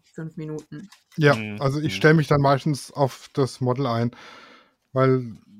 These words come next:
Speaker 2: ich hab die Erfahrung gemacht, wenn das Model nur statisch posen kann, funktioniert es meistens besser, wie wenn ich sie dann, ich sag jetzt mal, zwing,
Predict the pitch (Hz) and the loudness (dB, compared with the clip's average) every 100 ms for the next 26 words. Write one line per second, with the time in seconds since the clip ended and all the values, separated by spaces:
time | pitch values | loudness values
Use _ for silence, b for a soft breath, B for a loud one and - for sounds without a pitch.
0 | - 175 131 170 170 151 175 165 151 165 | -16 -8 0 2 4 4 6 4 4 0
1 | - 147 143 143 151 160 160 151 - - | 0 -2 -2 2 4 4 4 2 -2 -18
2 | - _ _ - 170 160 - 160 160 175 | -20 _ _ -4 0 0 2 4 4 0
3 | 151 - 160 151 139 143 156 170 - 165 | -6 2 2 2 2 2 2 0 -2 -4
4 | 151 147 156 143 - 135 127 147 - 139 | -2 2 2 0 -2 -2 -2 -6 -6 -4
5 | 139 165 156 - _ _ _ _ _ _ | 0 2 0 -4 _ _ _ _ _ _
6 | _ 131 139 151 156 - 143 143 139 131 | _ -4 2 4 4 2 2 2 0 -6
7 | 113 - _ _ _ 117 107 - _ _ | -14 -20 _ _ _ -16 -14 -14 _ _
8 | _ - 117 151 139 131 123 - - 131 | _ -8 -2 0 0 0 -2 -4 -2 4
9 | 165 180 156 | 6 6 4